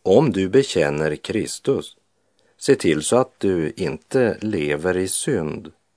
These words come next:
Tyvärr så finns det såna som är så oerhört upptagna av doktriner och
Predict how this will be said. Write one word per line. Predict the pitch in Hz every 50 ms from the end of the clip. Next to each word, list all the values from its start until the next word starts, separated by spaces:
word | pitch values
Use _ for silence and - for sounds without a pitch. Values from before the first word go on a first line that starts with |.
| _ _ _ _ _ _ _ _ _ _ _ _ _ _ _ -
Tyvärr | - - 139 131 139 139 139 139 143 143 - -
så | - - 156 151 147
finns | - 123 101 95 98 -
det | - - 127
såna | 113 - 98 85 87 90 92
som | - 101 98
är | 98 98
så | - - 101 101 95
oerhört | - 104 117 139 135 107 92 87 87 87 87 87 85 82 82 85 85 85 82 -
upptagna | 92 104 110 110 _ _ - - 82 80 78 78 76 76 85 85 87 87
av | - 90 90 87 90 90 90
doktriner | 85 104 104 104 - - - - - 87 82 85 80 80 82 87 90 90 92 92 90 82
och | 80 76 73 - _